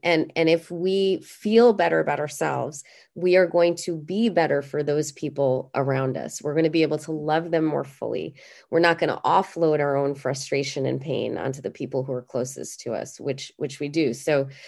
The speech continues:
when I hear moms say, you know, "It's really selfish,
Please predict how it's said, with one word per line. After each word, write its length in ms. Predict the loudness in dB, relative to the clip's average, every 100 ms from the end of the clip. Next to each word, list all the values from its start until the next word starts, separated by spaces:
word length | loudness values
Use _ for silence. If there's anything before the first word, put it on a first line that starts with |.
| -20 -10
when 220 | 2 6
I 80 | 8
hear 160 | 8 6
moms 400 | 6 6 4 2
say, 260 | 4 4
you 140 | 4 4
know, 260 | 4 4
"It's 240 | 0 -4 -2
really 160 | -2
selfish, 760 | 0 -4 -4 -2 -2 -2 -6